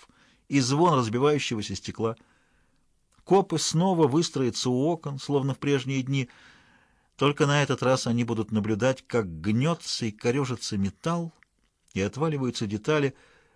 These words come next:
пока, наконец, автомобиль не превратится в груду никому не нужного железа. Они будут гадать, порадует ли их Бьюик еще одним световым шоу, последним, вроде китайского огненного цветка в конце фейерверка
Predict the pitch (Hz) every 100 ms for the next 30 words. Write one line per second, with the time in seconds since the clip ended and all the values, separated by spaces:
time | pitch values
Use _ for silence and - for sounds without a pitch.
0 | _ _ - 123 143 135 131 135 127 117
1 | - 117 117 123 135 117 107 104 107 107
2 | 131 - 107 95 101 131 190 156 127 110
3 | 110 117 127 117 120 156 143 131 120 113
4 | 123 110 101 87 - _ _ _ _ _
5 | _ _ _ _ _ _ _ _ _ _
6 | 127 147 156 156 147 143 160 160 - 127
7 | 143 127 117 110 110 90 107 127 107 110
8 | - 143 123 98 87 - 98 104 107 101
9 | - 165 185 170 165 - _ _ 110 104
10 | 120 160 185 156 143 120 120 117 110 117
11 | 143 143 - 131 120 - 139 127 113 113
12 | 110 107 113 104 - 147 - 113 107 113
13 | - 110 110 156 175 -